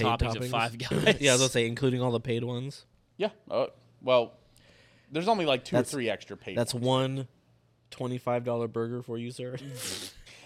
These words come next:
Speaker 3: Well, that's the issue with the pizza, too. The pizza will be, like, twenty-five dollars,
Speaker 2: Yeah.
Speaker 3: too.
Speaker 1: Well, you just get Supreme. And
Speaker 2: Well,
Speaker 3: And then
Speaker 2: well,
Speaker 3: you
Speaker 2: well, there
Speaker 3: add,
Speaker 2: is
Speaker 3: and then you still add another ten things.
Speaker 2: Well, there is a lot of places where it's, like,
Speaker 1: Yeah.
Speaker 2: one, two, three, four, and it's, like, five plus. It's like, if you're putting more than five toppings on this pizza,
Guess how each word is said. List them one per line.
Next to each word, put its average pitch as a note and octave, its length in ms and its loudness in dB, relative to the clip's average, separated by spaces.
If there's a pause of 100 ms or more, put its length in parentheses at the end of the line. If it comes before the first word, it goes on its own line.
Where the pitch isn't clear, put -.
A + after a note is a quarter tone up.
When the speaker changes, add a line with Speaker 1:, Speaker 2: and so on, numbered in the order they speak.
(100)
Speaker 3:
Well, D#3 100 8
that's F#3+ 160 8
the G3 60 0
issue F3 140 -2
with D3 80 -2
the A#2+ 60 -12
pizza, F#3 260 -6
too. E3+ 160 -4
The - 60 -10
pizza C3+ 260 -6
will G#2 60 -2
be, F#2 120 -6
like, E2 140 -6
twenty-five C2+ 380 -2
dollars, C#2+ 240 -14
Speaker 2:
Yeah. G#2 260 -4
Speaker 3:
too. F2+ 220 -12
Speaker 1:
Well, C#3+ 240 -6
you C#3 80 -6
just C3 120 -12
get C#3+ 140 -10
Supreme. B2 560 -12 (160)
And A2+ 100 -16
Speaker 2:
Well, C#3+ 100 4
Speaker 3:
And C#3 100 2
then C#3+ 80 4
Speaker 2:
well, D3 80 6
Speaker 3:
you - 80 0
Speaker 2:
well, E3 140 8
there B2+ 200 0
Speaker 3:
add, B2 320 8
Speaker 2:
is - 140 -4 (100)
Speaker 3:
and C#3+ 220 -2
then D3+ 100 2
you C#3 80 2
still C3 460 2
add A#2+ 160 6
another A#2 320 -2
ten A2 280 -8
things. F#2 280 -12
Speaker 2:
Well, C#3+ 120 0
there D3 120 2
is E3 100 0
a F3 60 -4
lot D3+ 120 2
of B2+ 60 -2
places B2 340 -4
where A#2 120 -2
it's, A2+ 160 -6
like, G2+ 200 -4
Speaker 1:
Yeah. A#2+ 300 -8 (120)
Speaker 2:
one, A#2+ 260 -6
two, B2+ 160 -4
three, A#2+ 200 -4
four, A#2 360 -2
and A2+ 100 -4
it's, A2+ 140 -6
like, G#2+ 180 -6
five G#2+ 320 -6
plus. G2+ 360 -8
It's A#2+ 100 -10
like, A#2 140 -4
if A#2+ 120 -12
you're C3 80 -8
putting A#2+ 420 -8
more A2+ 200 -4
than G#2+ 160 -10
five A2 220 -4
toppings A2+ 300 -8
on G#2+ 60 -10
this G2+ 140 -12
pizza, F#2 580 -10